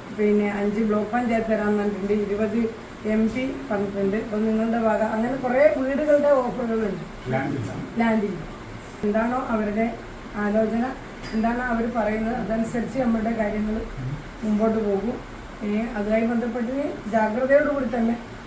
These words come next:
Speaker 1: നമുക്ക് മുമ്പോട്ട് പോകണം. അതാണ് എനിക്ക് പറയാനുള്ളത്. അവരുടെ ആ ഒരു ഒറ്റ ഒരു തീരുമാനത്തിൻ്റെ കാത്തിരിപ്പാണ് ഞങ്ങൾ ഇരിക്കുന്നത്. പെട്ടെന്ന് തന്നെ നമുക്ക് ഒരു പാക്കേജും ഇത്രയും നഷ്ടപ്പെട്ട ആളുകൾക്ക് ഒരു പതിനായിരം രൂപ വരെ കൊടുക്കാൻ ഗവൺമെന്റ്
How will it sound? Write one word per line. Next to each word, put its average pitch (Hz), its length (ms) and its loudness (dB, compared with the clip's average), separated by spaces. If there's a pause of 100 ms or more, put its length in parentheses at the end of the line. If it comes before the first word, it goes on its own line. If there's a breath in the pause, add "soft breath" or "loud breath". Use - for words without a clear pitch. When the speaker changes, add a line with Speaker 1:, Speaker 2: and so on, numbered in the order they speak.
(200)
Speaker 1:
നമുക്ക് 208 160 -2
മുമ്പോട്ട് 208 480 0
പോകണം. 214 520 0
അതാണ് 220 280 0
എനിക്ക് 208 200 -2
പറയാനുള്ളത്. 202 540 -2
അവരുടെ 202 380 -2 (580)
ആ 214 140 2
ഒരു 226 180 4
ഒറ്റ 240 340 -2
ഒരു 240 300 0 (360)
തീരുമാനത്തിൻ്റെ 226 640 0
കാത്തിരിപ്പാണ് 208 600 0
ഞങ്ങൾ 208 200 2
ഇരിക്കുന്നത്. 196 560 -2 (460)
പെട്ടെന്ന് 233 340 -2
തന്നെ 294 120 0
നമുക്ക് 269 200 -2
ഒരു 240 180 0
പാക്കേജും 269 640 4 (400)
ഇത്രയും 294 420 4
നഷ്ടപ്പെട്ട 254 460 0
ആളുകൾക്ക് 254 380 4
ഒരു 247 80 2
പതിനായിരം 240 580 2
രൂപ 247 240 2
വരെ 247 160 0
കൊടുക്കാൻ 233 420 0
ഗവൺമെന്റ് 220 580 2